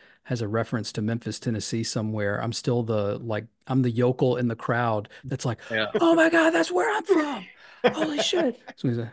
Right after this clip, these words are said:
Speaker 1: "How far into Memphis, son, and where's the nearest beer?" I'm like, "Yeah." Um, so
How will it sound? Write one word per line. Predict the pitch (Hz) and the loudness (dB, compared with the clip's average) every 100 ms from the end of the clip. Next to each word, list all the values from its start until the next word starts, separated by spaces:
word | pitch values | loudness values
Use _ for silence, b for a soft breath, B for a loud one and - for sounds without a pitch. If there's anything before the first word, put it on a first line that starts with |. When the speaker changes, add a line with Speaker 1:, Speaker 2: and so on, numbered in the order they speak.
| - | -4
Speaker 1:
"How | 208 202 | 0 0
far | - 220 226 220 | 2 2 4 4
into | 220 214 | 4 4
Memphis, | 214 233 220 - 196 | 4 2 0 -2 -6
son, | - - 208 180 | -4 -2 2 2
and | 165 165 | 2 4
where's | 165 170 151 | 4 4 2
the | 165 | 2
nearest | 170 170 170 170 160 170 | 4 2 2 -2 -4 -4
beer?" | 196 196 233 | -2 -2 -4
I'm | 285 | -6
like, | 269 - | -8 -12
"Yeah." | - 208 214 208 202 175 147 120 - B B B B B - | -10 -8 -6 -6 -6 -6 -6 -8 -12 B B B B B -4
Um, | 135 120 104 98 - _ _ _ _ _ _ - | -2 0 -2 -4 -10 _ _ _ _ _ _ -12
so | - 107 104 | -2 0 -2